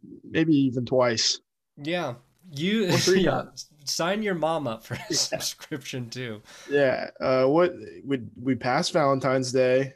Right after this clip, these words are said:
Speaker 1: Um, I'm sure there's a holiday coming up eventually. Um,
Speaker 2: Mother's Day.
Speaker 1: Memor-,
Speaker 2: Saint Patrick's
Speaker 1: yeah.
Speaker 2: Day. Get some
Speaker 1: Memorial
Speaker 2: Irish up
Speaker 1: Day.
Speaker 2: your coffee on Saint Patty's Day.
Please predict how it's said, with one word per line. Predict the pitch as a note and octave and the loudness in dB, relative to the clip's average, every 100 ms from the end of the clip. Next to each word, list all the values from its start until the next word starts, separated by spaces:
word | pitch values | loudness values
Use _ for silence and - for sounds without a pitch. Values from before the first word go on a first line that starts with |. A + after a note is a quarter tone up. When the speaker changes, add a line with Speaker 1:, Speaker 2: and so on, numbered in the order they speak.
| - | -8
Speaker 1:
Um, | B2+ B2 A#2+ A#2+ | -4 -2 -2 -4
I'm | A#2 | -4
sure | - C#3 | 0 2
there's | C3+ C3 | 2 0
a | |
holiday | C3 B2+ B2+ B2+ A#2+ A#2+ _ _ | 2 4 4 4 0 -4 _ _
coming | - B2 | -6 -2
up | B2 B2 _ _ _ _ _ - - | 0 -2 _ _ _ _ _ -20 -14
eventually. | A#2 B2+ B2+ - A#2+ B2 C3+ _ - - - _ - | -4 -2 0 -2 0 0 0 _ -20 -20 -20 _ -2
Um, | A#2 A#2 A2+ A2 A2 - | 0 2 2 -2 -6 -6
Speaker 2:
Mother's | D#3+ A3 B2 | -4 -2 -6
Day. | A2+ B2 A#2 B2+ - | -6 -6 -6 -8 -4
Speaker 1:
Memor-, | C#3+ E3 F#3 | 2 4 2
Speaker 2:
Saint | F3 F3+ | 2 -4
Patrick's | F#3 G#3+ - A#2 - | -2 -2 0 -2 -2
Speaker 1:
yeah. | B2+ | -4
Speaker 2:
Day. | A2+ A2 _ | -4 -8 _
Get | F3+ D#3 | -4 0
some | C#3 | 0
Speaker 1:
Memorial | C3+ C#3+ | 2 2
Speaker 2:
Irish | D3 D#3 D3 | 2 2 2
up | B3+ | 0
Speaker 1:
Day. | G#3 | 0
Speaker 2:
your | D#3+ | -2
coffee | D3 C3+ C3+ B2 | -2 -4 -4 -8
on | A#2 | -8
Saint | - F3+ - | -6 -6 -6
Patty's | F3 E3 C#3 A2 | -6 -6 -6 -8
Day. | A#2+ G#2+ G#2 | -10 -10 -12